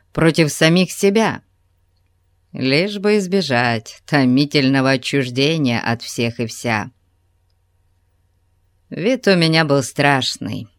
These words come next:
Растерянное, осунувшееся лицо — разорванная одежда, прыгающая походка, привычка постоянно что-то бормотать себе под нос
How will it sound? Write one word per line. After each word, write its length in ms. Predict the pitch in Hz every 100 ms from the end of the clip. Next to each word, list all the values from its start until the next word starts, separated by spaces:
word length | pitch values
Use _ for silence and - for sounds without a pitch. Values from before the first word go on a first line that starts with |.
| _ _ _ _ _
Растерянное, 1200 | 127 147 202 - - 254 247 185 120 123 117 113 156
осунувшееся 880 | - - 240 175 151 147 139 135 131
лицо — 580 | 135 123 - 196 175 - _ _ -
разорванная 800 | 135 143 127 156 151 139 135 131
одежда, 720 | 120 135 160 143 135 127 127 _ _ _ _ _ _ _
прыгающая 680 | - 127 165 143 127 - 123
походка, 840 | 120 113 - 131 120 120 - 120 - _ _ _ _ _ _ _ _
привычка 640 | 180 202 214 254 - - 120
постоянно 680 | 143 147 - 165 220 175
что-то 400 | 151 - 185 151
бормотать 680 | 127 113 160 151 156 196 208
себе 240 | 139 131
под 320 | 117 127 180 143
нос 360 | 131 135 -